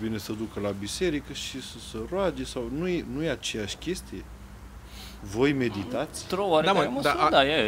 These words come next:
Speaker 2: e.
Speaker 3: argumentul,
Speaker 2: Adică
Speaker 3: argumentul este că această liniște sufletească pe care o caut,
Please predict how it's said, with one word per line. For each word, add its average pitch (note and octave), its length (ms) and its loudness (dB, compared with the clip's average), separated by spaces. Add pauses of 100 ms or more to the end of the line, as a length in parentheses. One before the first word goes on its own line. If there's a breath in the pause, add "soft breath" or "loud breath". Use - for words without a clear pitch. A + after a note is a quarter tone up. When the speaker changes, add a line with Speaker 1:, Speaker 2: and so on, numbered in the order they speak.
(120)
Speaker 2:
e. - 60 0
Speaker 3:
argumentul, D3 720 4
Speaker 2:
Adică A2 240 6 (120)
Speaker 3:
argumentul D3+ 480 2
este D#3 380 0
că D3 300 6
această D#3+ 440 2
liniște D3+ 480 2
sufletească C3+ 600 -4
pe C3+ 80 -4
care B2 200 -2
o A#2+ 40 -4
caut, C3+ 280 -2